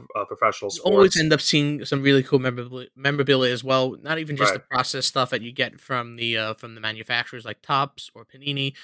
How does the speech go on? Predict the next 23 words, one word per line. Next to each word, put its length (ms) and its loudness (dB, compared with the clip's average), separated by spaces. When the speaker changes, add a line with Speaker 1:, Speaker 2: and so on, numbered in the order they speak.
Speaker 2:
but 120 0
you 100 2
see 160 2
some 160 0
really 180 2
cool 180 -10
personal 380 -2
pieces 320 -16
that 140 -6
people 260 -12
have 160 -18
taken 320 -4
years 280 0
to 100 -12
complete, 400 -18
whether 200 -6
it's 100 -16
a 40 -16
signed 300 -8
basketball 640 -4
or 180 0
Speaker 1:
Right. 100 2
Speaker 2:
it's 160 0